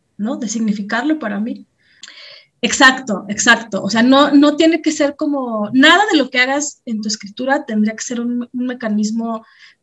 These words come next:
tortuoso ni de presión para, o sea, para que tú te sientas como, "No, tengo que hacer esto, tengo que lograr tal", ¿no? Sino toma esto como estrategias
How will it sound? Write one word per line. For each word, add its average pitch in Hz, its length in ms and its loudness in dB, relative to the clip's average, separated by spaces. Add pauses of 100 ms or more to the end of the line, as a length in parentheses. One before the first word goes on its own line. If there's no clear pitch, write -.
(160)
tortuoso 262 720 2
ni 311 160 4
de 214 120 -2
presión 240 720 0
para, 196 580 -4 (160)
o 240 120 -14
sea, 233 140 -6 (340)
para 220 200 2
que 214 100 -4
tú 240 120 -6
te 277 80 2
sientas 262 260 0
como, 240 220 -4
"No, 294 320 4
tengo 311 240 4
que 285 200 2
hacer 269 260 -2
esto, 269 220 -6
tengo 262 220 -8
que 262 100 -4
lograr 240 460 -4
tal", 180 160 -12 (100)
¿no? 277 200 -10 (520)
Sino 294 380 6
toma 359 320 4
esto 330 240 0
como 269 220 -2
estrategias 240 880 -6